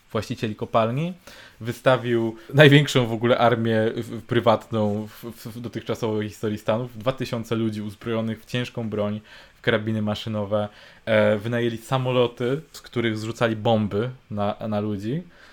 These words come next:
Między innymi użyto gazu, który, e, dlatego że zdo-, zdobyli gaz, e, to jest swoją drogą też ciekawa sytuacja, zdobyli gaz, który był używany przez, zrzucany z samolotów przez wojska amerykańskie w trakcie pierwszej wojny światowej.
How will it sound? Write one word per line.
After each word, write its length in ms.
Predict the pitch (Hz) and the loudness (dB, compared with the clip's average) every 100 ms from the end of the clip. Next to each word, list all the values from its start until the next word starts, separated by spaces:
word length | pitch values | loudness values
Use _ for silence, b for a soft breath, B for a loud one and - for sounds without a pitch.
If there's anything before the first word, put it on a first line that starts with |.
| B 127 | B -2
Między 340 | 127 135 135 | 0 0 -2
innymi 540 | 131 127 127 127 123 | -4 -6 -4 -6 -8
użyto 440 | - 113 113 - 104 | -6 -8 -6 -6 0
gazu, 520 | 120 120 101 110 151 - - | 6 6 6 -2 -6 -10 -20
który, 560 | - 110 107 104 104 92 110 | -10 -4 0 0 0 -2 -2
e, 40 | 107 | -2
dlatego 400 | 110 113 117 110 | -2 -2 -2 0
że 240 | 110 110 B B B | 0 0 B B B
zdo-, 320 | 113 104 120 117 151 | -10 -6 -8 -10 -18
zdobyli 540 | - - 117 120 113 107 | -20 -10 -6 -4 -4 -2
gaz, 340 | 113 107 110 104 113 - | 2 2 2 -4 -12 -10
e, 180 | 107 104 - - - - | -6 -6 -8 -20 -18 -6
to 80 | 120 | -6
jest 100 | - | -4
swoją 140 | 113 | -2
drogą 200 | 107 107 | -2 -2
też 360 | 110 101 - - - - - - - | -2 -6 -8 -14 -16 -18 -20 -20 -12
ciekawa 380 | - - 101 104 | -4 0 0 0
sytuacja, 580 | - - 107 110 147 156 B B 110 | -6 -4 -2 -2 -4 -4 B B -8
zdobyli 340 | 113 127 123 | -6 -4 0
gaz, 300 | 120 143 139 | 4 4 4
który 220 | - 131 | -2 -6
był 140 | 120 120 | -6 -8
używany 400 | 113 120 120 117 | -2 0 0 -2
przez, 480 | - 117 110 107 | -4 -2 -2 -4
zrzucany 380 | 110 107 107 120 | -10 -8 -4 -4
z 40 | - | -4
samolotów 540 | 117 113 110 117 - | -4 -2 -4 -6 -12
przez 300 | - 113 107 | -8 -6 -6
wojska 380 | 110 113 - 104 | -4 -4 -2 -2
amerykańskie 520 | 104 101 107 104 - | -2 -4 -4 -6 -8
w 40 | |
trakcie 200 | 104 101 | -10 -10
pierwszej 240 | 110 104 107 | -8 -6 -6
wojny 220 | 101 98 | -6 -6
światowej. 480 | - 95 101 139 | -8 -8 -4 -2